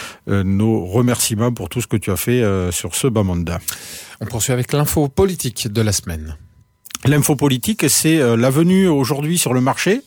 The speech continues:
Speaker 1: Euh, c'est d'ailleurs, euh, il est peut-être encore temps de, de, de, de, de retrouver,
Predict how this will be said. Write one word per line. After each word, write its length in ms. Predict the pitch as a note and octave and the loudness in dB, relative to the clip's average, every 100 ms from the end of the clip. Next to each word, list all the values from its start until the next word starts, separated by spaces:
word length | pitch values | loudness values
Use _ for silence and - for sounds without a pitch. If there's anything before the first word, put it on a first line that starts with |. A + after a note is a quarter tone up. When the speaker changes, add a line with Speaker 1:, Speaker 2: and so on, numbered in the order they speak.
| - - - - | -12 -18 -12 -6
Speaker 1:
Euh, 280 | G#2 G#2 G2 | -2 -2 -2
c'est 200 | - G2 | -4 -2
d'ailleurs, 320 | G#2 A2+ G#2+ | 0 2 0
euh, 320 | F#2 F#2+ F#2 | 0 0 0
il 120 | G2 F#2+ | 0 -2
est 20 | |
peut-être 320 | - C3 - | -2 -2 0
encore 340 | A#2 A2 B2 C3 | 0 0 0 2
temps 200 | E3+ D#3+ | 2 2
de, 220 | C3+ A#2+ | 2 0
de, 340 | A2+ G#2+ G#2 G2+ | 0 0 0 -2
de, 200 | G#2+ G2 | -4 -4
de, 280 | G2+ G2 F#2 - - - | -4 -6 -6 -12 -10 -2
de 60 | |
retrouver, 800 | A#2 F3+ F3+ F3 D#3+ E3 F3+ C#3 | 2 2 0 0 2 4 4 2